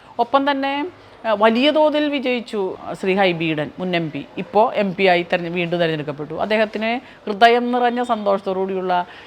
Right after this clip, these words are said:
അഭിനന്ദനങ്ങൾ കൊടുക്കാൻ ഞാൻ ആഗ്രഹിക്കുകയാണ്. ആ, പിന്നെ വ്യക്തി എന്നുള്ള നിലയ്ക്ക് ഈ വലിയൊരു, ഓ, ഭൂരിപക്ഷത്തിൽ പരാജയപ്പെട്ടതിൽ അത് എന്ത് സംഭവിച്ചു എന്നുള്ളൊരു അങ്ങനെ ഒരു ഇതുണ്ട്. കാരണം മൊത്തത്തിൽ പറഞ്ഞിരുന്നത്, ഏ, even ശ്രീ ഹൈബി ഈഡൻ പോലും പറഞ്ഞത്, ഏ, ഭൂരിപക്ഷം കുറയും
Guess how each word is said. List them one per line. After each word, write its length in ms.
അഭിനന്ദനങ്ങൾ 560
കൊടുക്കാൻ 340
ഞാൻ 140
ആഗ്രഹിക്കുകയാണ്. 880
ആ, 60
പിന്നെ 260
വ്യക്തി 340
എന്നുള്ള 240
നിലയ്ക്ക് 300
ഈ 160
വലിയൊരു, 760
ഓ, 760
ഭൂരിപക്ഷത്തിൽ 680
പരാജയപ്പെട്ടതിൽ 920
അത് 140
എന്ത് 280
സംഭവിച്ചു 440
എന്നുള്ളൊരു 280
അങ്ങനെ 260
ഒരു 100
ഇതുണ്ട്. 240
കാരണം 260
മൊത്തത്തിൽ 440
പറഞ്ഞിരുന്നത്, 680
ഏ, 440
even 460
ശ്രീ 200
ഹൈബി 340
ഈഡൻ 320
പോലും 360
പറഞ്ഞത്, 480
ഏ, 960
ഭൂരിപക്ഷം 460
കുറയും 340